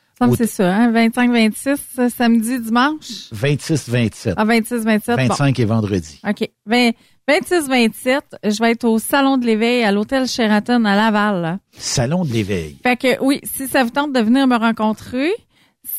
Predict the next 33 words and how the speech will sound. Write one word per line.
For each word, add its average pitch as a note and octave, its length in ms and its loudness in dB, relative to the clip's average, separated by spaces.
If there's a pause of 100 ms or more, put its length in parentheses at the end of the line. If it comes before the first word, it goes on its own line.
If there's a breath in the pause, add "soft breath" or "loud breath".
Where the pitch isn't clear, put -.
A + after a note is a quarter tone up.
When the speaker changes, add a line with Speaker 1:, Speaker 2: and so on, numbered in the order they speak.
(140)
Speaker 1:
c'est, B3 560 4
euh, G#3 400 2
le A3 280 0
Salon B3 340 -2
de C#4+ 80 -4
l'éveil. A#3+ 520 0
Bon, A3+ 220 0
c'est A#3 160 -6
beaucoup D4 440 -4
sur B3+ 180 -4
la A3 80 4
méditation, A3 680 0
sur B3+ 140 -6
les G#3+ 100 2
choses C4+ 240 -2
comme G#3+ 220 2
ça, D4 240 -4
mais B3+ 160 0
on A3+ 260 0
s'entend A#3 500 0
que C#4 140 -4
pour A#3 220 -2
une A3+ 160 4
vie B3 220 -4
équilibrée, A3+ 720 0 (340 loud breath)
ben, A#3 340 2
l'équilibre B3 680 0
passe B3+ 280 0
par A3+ 200 2
une A3+ 100 4
sexualité A3+ 680 0
épanouie A#3 500 2
aussi. A#3 420 -4